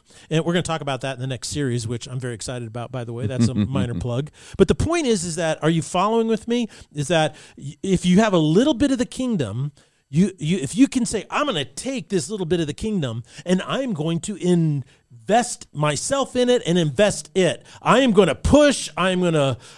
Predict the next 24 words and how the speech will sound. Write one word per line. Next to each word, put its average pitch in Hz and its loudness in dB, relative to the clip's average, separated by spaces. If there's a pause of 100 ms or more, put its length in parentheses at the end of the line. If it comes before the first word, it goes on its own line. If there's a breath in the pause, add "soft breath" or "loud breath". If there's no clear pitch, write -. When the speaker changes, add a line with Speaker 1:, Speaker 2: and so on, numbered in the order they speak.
(100)
Speaker 1:
I 160 2
am 170 4
going 156 2
to 147 -2
grow. 269 6
I 170 -4
am 160 -2
gonna 156 0
do 160 -6
everything 208 -2
I 165 -2
can, 147 -6 (300)
right? 147 -2 (380 soft breath)
And 160 2
then 190 6 (180 loud breath)
what 160 -2
happens? 170 -4
The 143 -8
promise 180 -6
is, 135 -4 (380)
"Enter 151 -6
into 143 -8
your 131 -6
rest," 117 -10